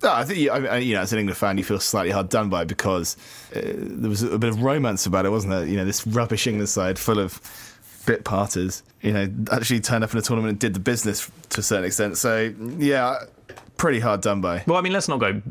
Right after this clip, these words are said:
Speaker 1: they
Speaker 2: bananas.
Speaker 1: didn't,
Speaker 2: I mean,
Speaker 1: they
Speaker 2: they
Speaker 1: didn't post, like, two forty,
Speaker 2: Yeah, it
Speaker 1: but
Speaker 2: wasn't like a two hundred plus total. They, they,
Speaker 1: But they
Speaker 2: they
Speaker 1: actually just
Speaker 2: put up
Speaker 1: posted
Speaker 2: pretty much
Speaker 1: a competitive total.
Speaker 2: a par score, didn't they?
Speaker 1: Yeah.
Speaker 2: And,
Speaker 1: Which is
Speaker 2: yeah.
Speaker 1: more than we expected them to
Speaker 2: Well,
Speaker 1: do.
Speaker 2: that is more than we expected, but judging by the way that New Zealand got off to a flyer and,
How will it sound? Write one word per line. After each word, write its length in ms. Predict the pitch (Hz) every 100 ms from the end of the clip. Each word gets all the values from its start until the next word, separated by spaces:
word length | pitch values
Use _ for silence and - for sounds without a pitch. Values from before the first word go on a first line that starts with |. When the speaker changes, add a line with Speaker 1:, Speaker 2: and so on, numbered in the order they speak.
| -
Speaker 1:
they 80 | -
Speaker 2:
bananas. 500 | 139 151 - - -
Speaker 1:
didn't, 20 |
Speaker 2:
I 60 | 120
mean, 120 | -
Speaker 1:
they 120 | -
Speaker 2:
they 180 | 123 120
Speaker 1:
didn't 240 | 139 110 -
post, 260 | 131 110
like, 120 | 110 -
two 160 | 120
forty, 380 | - 131 127 156
Speaker 2:
Yeah, 80 | 131
it 40 |
Speaker 1:
but 80 | 127
Speaker 2:
wasn't 220 | 147 127
like 200 | 113 -
a 260 | 107 101 98
two 220 | - 123
hundred 240 | 107 98
plus 180 | 104 90
total. 320 | - 113 98
They, 180 | 92 104 - -
they, 160 | 107 - -
Speaker 1:
But 140 | 135
they 80 | 156
Speaker 2:
they 100 | 165
Speaker 1:
actually 280 | 139 135 117
just 120 | -
Speaker 2:
put 80 | 120
up 40 |
Speaker 1:
posted 160 | 120 147
Speaker 2:
pretty 160 | 139 123
much 180 | 113
Speaker 1:
a 20 | 139
competitive 640 | 156 139 156 139 - 156
total. 360 | - 151 147 143
Speaker 2:
a 100 | 113
par 400 | - 127 107 101
score, 460 | - 143 104 -
didn't 180 | 104 107
they? 180 | 82 -
Speaker 1:
Yeah. 240 | 143 110 78
Speaker 2:
And, 520 | 127 131 117 - 143
Speaker 1:
Which 160 | 165 160
is 60 | 156
Speaker 2:
yeah. 120 | 107
Speaker 1:
more 100 | 156
than 100 | 151
we 80 | 127
expected 360 | - 147 117
them 80 | 104
to 80 | 95
Speaker 2:
Well, 100 | 190
Speaker 1:
do. 40 | 196
Speaker 2:
that 160 | 208
is 120 | 254
more 140 | 185 135
than 100 | 113
we 80 | 101
expected, 380 | 98 101 120
but 120 | 123 120
judging 460 | 196 208 147 127
by 160 | 95 90
the 100 | 90
way 180 | 92 92
that 120 | 71
New 120 | 98
Zealand 460 | 98 92 90 92 -
got 160 | - 110
off 140 | 95
to 80 | 107
a 40 |
flyer 460 | 95 113 104 101 101
and, 320 | 98 98 -